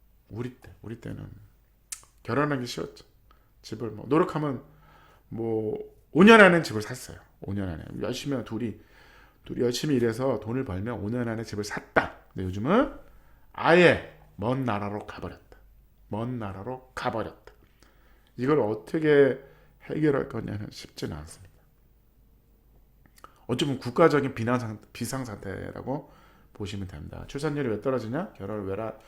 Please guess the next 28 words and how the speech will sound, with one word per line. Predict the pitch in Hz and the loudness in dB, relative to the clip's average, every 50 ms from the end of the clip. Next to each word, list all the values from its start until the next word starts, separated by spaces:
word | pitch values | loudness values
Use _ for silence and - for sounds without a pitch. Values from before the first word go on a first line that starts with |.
| - - - - | -20 -20 -8 0
왜 | 110 123 | 2 4
하냐? | 131 131 127 131 175 240 311 277 - - - - | 6 6 6 6 6 6 4 2 -4 -12 -20 -20
집값이 | - - - - - 110 98 - - - 165 208 - - - _ _ | -14 -14 -12 -10 -8 -8 -8 -8 -8 -10 -10 -10 -10 -14 -20 _ _
비싸다. | - - 101 - - - - - - - _ _ _ - - _ _ _ _ - - - - - _ _ | -18 -18 -18 -16 -18 -20 -20 -20 -20 -20 _ _ _ -20 -20 _ _ _ _ -20 -20 -20 -20 -20 _ _
집값을 | - - 120 - 147 120 - - 127 120 117 107 - | -8 -6 -4 0 0 -2 0 -2 -2 -2 -2 -4 -6
잡아야 | - - - 95 120 127 123 | -10 -8 -2 0 2 2 2
되는데 | 107 107 98 92 92 92 117 123 123 | 2 0 -2 -4 -6 -6 -6 -8 -8
이게 | - 90 92 104 131 170 240 247 - | -8 -8 -6 -4 -4 -4 -4 -6 -12
쉽지는 | - - - - - - 139 120 92 | -16 -18 -16 -12 -8 -6 -6 -6 -6
않습니다. | 69 78 85 - - - 143 139 107 85 - - - - - - _ _ _ _ _ | -8 -12 -14 -14 -14 -12 -12 -12 -12 -14 -18 -20 -20 -20 -20 -20 _ _ _ _ _
한반도 | - - 165 180 190 185 175 156 139 | -12 -8 -4 0 2 2 2 2 2
오른 | 131 135 123 | 0 -2 -4
집값, | 120 117 - 113 98 92 | -6 -8 -8 -8 -10 -8
우리, | - 120 120 120 - - - - - _ _ - | -8 -10 -10 -12 -16 -20 -20 -20 -20 _ _ -6
우리나라는 | 123 143 160 170 170 170 165 165 160 156 156 165 160 147 135 - | -2 -2 0 4 6 8 8 8 8 6 4 2 -2 -2 -4 -8
특히 | - - - - 156 139 | -12 -14 -6 -6 -6 -4
그래요. | - 113 87 76 76 - | -4 -8 -10 -10 -12 -14
부동산 | - - 113 135 131 127 127 131 127 - | -14 -12 -10 -10 -8 -8 -8 -8 -8 -8
불편한 | - 107 107 139 131 131 123 120 | -10 -10 -6 -6 -4 -4 -4 -6
게 | 117 101 | -8 -10
있는데, | 90 87 87 104 147 160 120 - - - - - - - - - - - - - - - | -8 -10 -8 -6 -6 -6 -6 -8 -14 -20 -20 -20 -20 -20 -20 -20 -20 -20 -20 -20 0 10
좋아, | - 196 208 180 151 - | 12 12 12 12 12 12
집값을 | - - - 180 180 180 180 | 6 2 4 4 6 4 2
잡았어. | - - 120 127 143 139 139 139 113 | 0 2 4 4 4 4 2 0 -2
씨, | 98 - - - 123 | -2 -4 -6 -8 -8
십억짜리 | 110 - - 170 190 185 - 180 170 170 | -8 -8 -6 -6 -4 -2 2 2 2 2
집이 | 170 - - 120 135 139 131 | 0 -4 -6 -2 0 0 0
막 | 110 113 110 104 - - | 0 -2 -4 -6 -8 -12